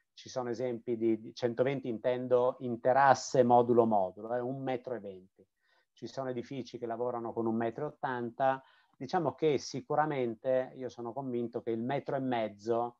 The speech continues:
è il parametro, come dire, più funzionale per un edificio. Il metro e mezzo è un, è un parametro che, perché è più funzionale? Perché due moduli danno tre metri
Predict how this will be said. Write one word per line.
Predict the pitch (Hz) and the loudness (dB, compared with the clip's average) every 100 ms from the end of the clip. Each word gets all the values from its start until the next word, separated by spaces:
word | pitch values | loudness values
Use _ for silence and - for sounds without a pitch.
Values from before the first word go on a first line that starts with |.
| _ _ _ - | _ _ _ -6
è | 143 139 147 165 | 0 2 2 -2
il | 113 | -8
parametro, | - 131 127 127 127 123 131 127 127 120 | -2 0 0 0 -2 -4 0 2 2 0
come | 120 120 | -6 -2
dire, | 120 110 | -2 -2
più | _ 160 160 | _ -2 -2
funzionale | - 143 123 147 131 120 117 | -4 -10 -8 -6 -4 -2 -2
per | - 107 | -4 -10
un | 104 | -12
edificio. | 95 95 _ 98 _ - _ _ _ _ _ | -16 -18 _ _ _ -20 _ _ _ _ _
Il | 131 139 | -8 -2
metro | 156 165 | -2 0
e | |
mezzo | 160 180 160 | 0 2 2
è | |
un, | 123 127 | 0 -2
è | - | -4
un | 120 113 | -4 0
parametro | 127 135 160 139 127 - | 0 2 0 -4 -6 -6
che, | 131 123 104 - - | 0 0 0 -8 -8
perché | 135 123 175 135 | -6 0 4 4
è | |
più | - 113 | 2 -10
funzionale? | - 110 98 113 101 92 98 | -8 -12 -10 -10 -10 -12 -12
Perché | - 123 - 123 | -8 -4 0 0
due | 120 175 | 6 6
moduli | 165 156 151 151 160 160 180 220 _ _ _ _ - | 8 6 6 10 10 12 12 10 _ _ _ _ -4
danno | 120 131 131 117 | 2 4 4 2
tre | 123 110 | 2 2
metri | 107 95 - 120 147 | 0 -4 -8 -10 -10